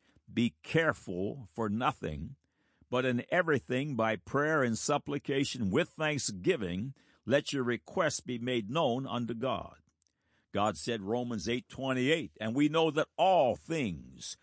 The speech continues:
work together for good to them that love God, to them who are the called according to his purpose."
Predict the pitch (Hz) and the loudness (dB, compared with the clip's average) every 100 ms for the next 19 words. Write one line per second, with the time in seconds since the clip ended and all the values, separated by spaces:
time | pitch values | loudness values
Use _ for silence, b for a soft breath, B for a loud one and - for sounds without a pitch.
0 | b - 135 165 - 143 135 156 151 - | b 0 0 0 -4 -4 -2 0 0 0
1 | 143 107 82 208 233 90 - - b b | -2 -2 0 2 2 0 -8 -20 b b
2 | _ 139 120 170 151 139 113 131 190 185 | _ 0 2 0 2 0 0 2 2 2
3 | 113 101 202 131 82 92 113 92 b b | 0 2 4 4 0 -6 -8 -12 b b
4 | _ 139 113 165 156 160 - 143 131 131 | _ 0 0 0 4 4 4 2 2 -4
5 | - 196 190 135 139 - 139 135 123 120 | -2 4 6 4 2 -4 0 0 0 -4
6 | - 107 123 - - 135 - - - - | 0 2 2 -2 -2 -2 -2 -10 -12 -12